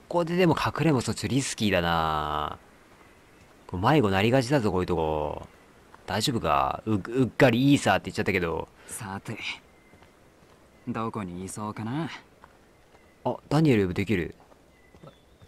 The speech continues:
Speaker 1: ダニエルをさ、楽しませようと思ってさ、選んだけど、これシャレならんかな。ミスしたかな、これ。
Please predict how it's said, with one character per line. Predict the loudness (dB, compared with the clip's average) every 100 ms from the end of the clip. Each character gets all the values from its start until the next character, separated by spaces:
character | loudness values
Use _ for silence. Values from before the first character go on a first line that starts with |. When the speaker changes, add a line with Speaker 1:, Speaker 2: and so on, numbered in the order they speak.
| -20 _ _ -2
Speaker 1:
ダ | 4 6
ニ |
エ | 6
ル | 6
を | 6
さ、 | 4 6 6 6 4 -6 -20
楽 | -4 -2
し | 0
ま | 0
せ | 4 2
よ |
う |
と | 2
思 | -2
っ |
て | -4 -4
さ、 | 2 4 4 2 0 -4 -18 -20 -20 -14 -2
選 | 2 2
ん |
だ | 2
け | 0
ど、 | -4
こ | -4
れ | -4
シ | -2
ャ | 0
レ |
な | 2
ら | 2
ん | 0
か | 0
な。 | -2 -4 -4 -8 -12 -18 -20 -20 -20 -20 -20 -10
ミ | -8
ス | -4
し | -2
た | -2
か | -2
な、 | -4
こ | -8
れ。 | -10